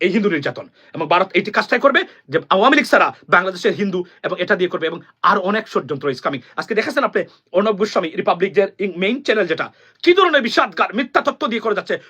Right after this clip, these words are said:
প্রতিনিয়ত। এগুলা মোকাবেলা ক্ষমতা এই সরকারের ইন্টেলেকচুয়ালিটির, মানে, আছে কিনা,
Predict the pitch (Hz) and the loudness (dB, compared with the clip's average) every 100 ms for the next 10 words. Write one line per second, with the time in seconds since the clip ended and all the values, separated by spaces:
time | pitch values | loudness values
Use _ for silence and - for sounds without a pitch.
0 | _ - 320 370 349 339 349 - - _ | _ 0 4 4 4 4 4 2 -4 _
1 | _ _ _ 180 196 196 202 202 214 214 | _ _ _ -2 0 0 -4 -2 -4 -6
2 | 185 175 - _ 185 - 220 - 196 190 | -6 -6 -8 _ -8 -4 -6 -2 -4 -4
3 | 202 214 220 - 220 180 180 - _ _ | -6 -4 -6 -2 0 0 -6 -12 _ _
4 | 180 - 196 285 220 131 | -8 -4 -4 -2 -4 -6